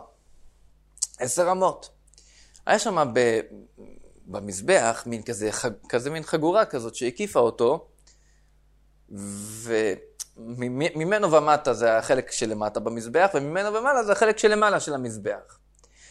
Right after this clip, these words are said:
היו, רוב הקורבנות נותנים את הדם בחלק שלמטה,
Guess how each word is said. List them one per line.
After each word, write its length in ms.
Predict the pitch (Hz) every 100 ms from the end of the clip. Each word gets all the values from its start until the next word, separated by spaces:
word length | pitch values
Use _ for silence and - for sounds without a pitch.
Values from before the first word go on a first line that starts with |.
| - -
היו, 220 | - 190 233 - _ _ _ _ _
רוב 280 | 135 127 214
הקורבנות 720 | 220 165 131 139 190 185 185 -
נותנים 360 | 139 120 185 180
את 120 | 165
הדם 400 | 135 160 156 151
בחלק 300 | 127 147 139
שלמטה, 520 | - 120 113 110 -